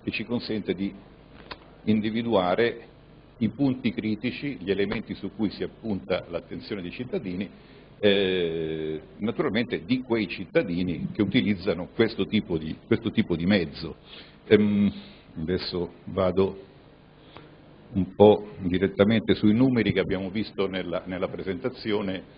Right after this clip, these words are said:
in questo, in questo breve filmato che appunto era, eh, puntava a, a, a, a riportare, a riportare essenzialmente i numeri e in, in modo sintetico quello che è stato fatto.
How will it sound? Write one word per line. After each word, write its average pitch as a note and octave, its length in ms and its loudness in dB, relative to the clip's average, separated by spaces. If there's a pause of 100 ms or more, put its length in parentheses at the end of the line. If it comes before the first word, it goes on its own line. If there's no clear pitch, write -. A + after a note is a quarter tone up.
(160)
in G2 120 -4
questo, G2 220 0
in F2+ 60 -8
questo G#2 220 0
breve G#2 220 0
filmato F2+ 560 -4
che C#2+ 80 -12
appunto D#2+ 420 -12
era, D#2 240 -6 (400)
eh, D#2+ 160 -14 (240)
puntava G2 540 2
a, F2+ 220 0 (420)
a, D#2 100 -6
a, D#2+ 540 -10
a E2 80 -6
riportare, F2+ 600 -2
a E2 40 -4
riportare F2+ 480 -4
essenzialmente E2+ 640 -8
i A2+ 40 2
numeri F2 460 -6
e D#2+ 520 -8
in, E2 220 -8
in F2 120 -8
modo F#2 260 -2
sintetico E2+ 520 -4
quello E2 160 -6
che E2 60 -8
è - 40 -14
stato E2+ 180 -12
fatto. F2+ 380 -4